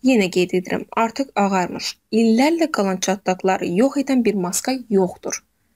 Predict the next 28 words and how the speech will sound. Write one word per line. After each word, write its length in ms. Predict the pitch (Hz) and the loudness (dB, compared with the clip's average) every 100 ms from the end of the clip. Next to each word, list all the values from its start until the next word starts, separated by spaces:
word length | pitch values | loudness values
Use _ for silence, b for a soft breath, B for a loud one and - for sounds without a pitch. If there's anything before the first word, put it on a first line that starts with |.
| _ _ _ | _ _ _
Yəni 240 | 208 202 180 | 0 2 0
dərini 380 | - 196 202 208 | 0 0 0 -2
tamamilə 800 | 202 190 185 185 214 254 185 180 | -2 0 2 4 6 6 4 0
düzəldən, 640 | 165 175 165 160 175 175 | -4 -2 -4 -4 -6 -2
dərini 400 | 190 185 185 190 - _ _ - | -2 0 0 -2 -6 _ _ -4
düppədüz 520 | 247 - 185 - - - | -4 -2 -4 -4 -12 -6
edə 260 | 196 196 | -4 -2
biləcək 560 | 185 175 170 175 180 - _ | -2 -2 -2 -4 -6 -14 _
bir 220 | 254 247 | -2 2
maska 380 | 247 247 - 349 _ | 2 0 -2 -8 _
yoxdur. 420 | - 208 190 - 226 | -2 -2 -2 -6 -2
Yəni 220 | 226 233 | 2 2
əgər 280 | 233 208 208 | 2 2 0
belə 200 | 226 208 | 0 2
bir 140 | 185 | 2
resept 520 | 226 240 247 220 _ - | 0 0 0 -2 _ -4
başlığına 640 | 208 - 208 190 185 175 - | -4 -2 -2 0 0 0 -2
və 120 | 240 | -2
s. 200 | - 214 | 2 2
rast 360 | 185 220 240 - | 2 0 0 0
gəlsəz, 500 | 226 208 - 185 - _ _ _ - | -2 -2 -2 -4 -6 _ _ _ -4
eşitsəniz, 680 | 240 254 247 269 262 320 - | 0 0 0 0 0 0 0
bilin 220 | 214 190 | 2 2
ki, 160 | - | 2
yalandır. 500 | 196 - - - - - _ _ _ _ b b b b b - | 0 0 -4 -6 -10 -12 _ _ _ _ b b b b b 0
Təqdim 340 | 247 254 247 | 2 4 4
edəcəyim 400 | 196 180 185 180 | 2 0 2 2
maska 480 | 202 233 - 302 | 2 2 0 2